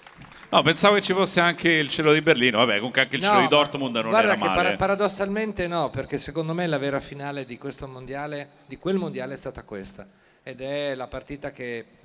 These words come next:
Speaker 2: mi ha dato anche più emozioni proprio dal, sul piano del,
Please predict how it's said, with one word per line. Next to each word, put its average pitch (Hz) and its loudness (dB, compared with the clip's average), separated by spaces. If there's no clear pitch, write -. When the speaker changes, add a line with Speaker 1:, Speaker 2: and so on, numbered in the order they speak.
Speaker 2:
mi 127 -14
ha 123 -10
dato 123 -8
anche 123 -12
più 131 -10
emozioni 123 -10
proprio 113 -16
dal, 104 -18
sul - -20
piano 127 -10
del, 110 -12